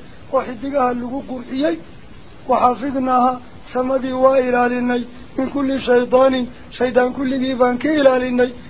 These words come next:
rajiimin, raxmadeeda laga fogeeyey, ilaa man, shaydaan maahaane,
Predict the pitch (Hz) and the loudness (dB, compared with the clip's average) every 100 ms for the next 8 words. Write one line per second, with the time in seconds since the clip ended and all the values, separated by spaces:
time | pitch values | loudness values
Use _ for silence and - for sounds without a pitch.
0 | - 262 277 226 330 330 294 247 - - | -6 -2 0 4 6 6 2 -2 -10 -18
1 | - 226 254 277 262 247 240 247 247 262 | -8 -4 0 0 0 0 -2 -4 -2 -2
2 | 247 247 247 247 254 294 285 - - - | -2 -4 -2 -2 0 -4 -6 -12 -20 -8
3 | 269 262 254 254 247 285 330 339 - - | -4 0 2 4 6 6 6 4 -10 -18
4 | - 240 262 247 262 254 247 254 262 262 | -4 -2 2 4 4 2 0 2 4 4
5 | 247 | 0